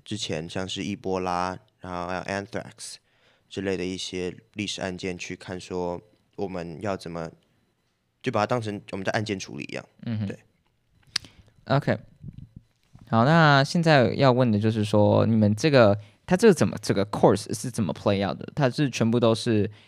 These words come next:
Speaker 2: 呃，教授来跟你们演讲吗？还是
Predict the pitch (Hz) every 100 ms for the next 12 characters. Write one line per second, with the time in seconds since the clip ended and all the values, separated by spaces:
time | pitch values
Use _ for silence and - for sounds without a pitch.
0 | _ _ _ _ - - 117 110 107 104
1 | 104 104 127 110 123 104 104 107 95 98
2 | 98 110 90 98 107 110 104 120 113